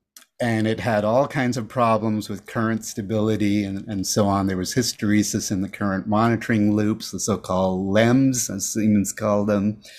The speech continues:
Uh, so it was a big fight. And I was developing flash, again, not for brain imaging, but for cardiac imaging, 'cause if you're gonna do cardiac spectroscopy, you have to know where the heart is, of course, and you have to be able to plan your voxels. So that's what I was working on.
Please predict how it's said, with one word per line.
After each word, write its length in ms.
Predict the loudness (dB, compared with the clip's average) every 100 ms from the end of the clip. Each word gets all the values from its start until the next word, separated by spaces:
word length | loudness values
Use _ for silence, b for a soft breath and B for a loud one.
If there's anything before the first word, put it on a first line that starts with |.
| B B B B -6
Uh, 260 | -2 0 2
so 140 | 2
it 40 |
was 100 | 2
a 140 | 2 0
big 100 | -2
fight. 420 | 0 2 2 0
And 140 | 0 2
I 100 | 2
was 120 | 2
developing 480 | 2 2 2 -2 -4
flash, 500 | 0 0 0 -2 -6
again, 420 | -4 -2 0 0
not 320 | -2 -4 -8
for 140 | -10
brain 340 | -8 -4 0 0
imaging, 480 | 0 0 0 0 0
but 160 | -2
for 100 | -6
cardiac 600 | -4 -2 0 0 0 -2
imaging, 480 | -8 -8 -6 -6 -4
'cause 180 | -2 0
if 100 | 2
you're 160 | 2
gonna 120 | 4 4
do 120 | 2
cardiac 460 | 2 2 2 0
spectroscopy, 760 | -4 -12 -10 -2 0 0 -2 -2 -2
you 100 | -2
have 160 | -6
to 80 | -6
know 160 | -6 -4
where 100 | -4 0
the 60 |
heart 260 | 2 4 2
is, 220 | -2 -6
of 160 | -10 -8
course, 500 | -6 -2 0 0 B B B B 0
and 220 | 4 6
you 120 | 6
have 100 | 4
to 80 | 2
be 80 | 0
able 180 | 2 0
to 120 | -2
plan 240 | -4 -2
your 160 | -2 2
voxels. 560 | 4 4 2 -6 -6 -4
So 100 | 4
that's 240 | 4 4
what 120 | 0
I 80 | 0
was 140 | 0
working 460 | -2 -2 -2 0 0
on. 440 | -2 -6 -6 -8